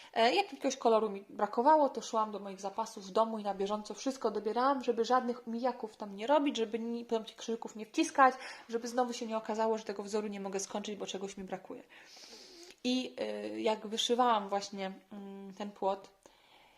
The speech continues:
tak go, wiecie, jak to często dziewczyny mówią, że tak go dziubałam i nie widziałam, co wyszywam, i miałam taki nagle przebłysk, że to jest w sumie to samo, co ta dziewczyna z Korikamo,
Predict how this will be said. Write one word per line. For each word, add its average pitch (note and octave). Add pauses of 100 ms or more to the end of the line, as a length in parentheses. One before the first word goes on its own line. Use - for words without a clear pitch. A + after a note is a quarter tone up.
(100)
tak A3+
go, B3+
wiecie, A#3
jak A3+
to A#3
często A#3+
dziewczyny G#3+
mówią, G3
że G#3
tak G3+
go A#3
dziubałam A#3
i A3
nie A3
widziałam, A#3
co A3
wyszywam, G#3 (460)
i B3
miałam A3+
taki A3+
nagle A3
przebłysk, G3+
że G#3
to A#3
jest A#3
w -
sumie A3+
to A3
samo, G#3
co -
ta G3+
dziewczyna G3
z -
Korikamo, F#3+